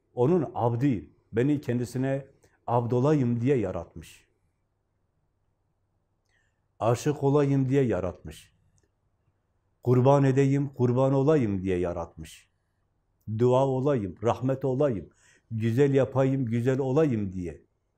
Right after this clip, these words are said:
yaratmış ve göndermiş. Dediyse doğru.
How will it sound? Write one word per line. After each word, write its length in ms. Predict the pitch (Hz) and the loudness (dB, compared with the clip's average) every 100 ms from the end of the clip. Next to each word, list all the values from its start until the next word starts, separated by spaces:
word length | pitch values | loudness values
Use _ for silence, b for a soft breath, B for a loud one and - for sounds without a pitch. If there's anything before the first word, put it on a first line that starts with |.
| _ _ _ _ _ _ - | _ _ _ _ _ _ -8
yaratmış 600 | 104 117 123 - 185 - | -2 0 0 -2 -4 0
ve 80 | 127 | 0
göndermiş. 680 | 117 113 107 104 95 - _ _ _ _ | 2 0 0 -2 -6 -12 _ _ _ _
Dediyse 720 | 107 117 139 202 - 185 180 | -4 0 0 0 0 -4 2
doğru. 460 | 139 139 123 101 - | 4 4 4 -2 -8